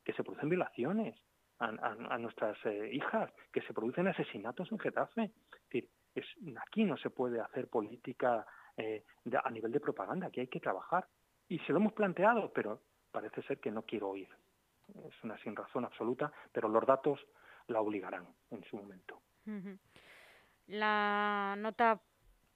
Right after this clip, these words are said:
Speaker 2: positiva que podemos, eh, destacar de estos días en Getafe es que, eh,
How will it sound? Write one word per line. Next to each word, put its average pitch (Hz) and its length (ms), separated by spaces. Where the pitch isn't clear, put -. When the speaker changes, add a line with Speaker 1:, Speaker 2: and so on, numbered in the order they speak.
Speaker 2:
positiva 226 560
que 202 120
podemos, 214 420
eh, 220 400
destacar 226 540
de 226 120
estos 220 280
días 233 340
en 208 640
Getafe 247 520
es 208 160
que, 233 220
eh, 170 880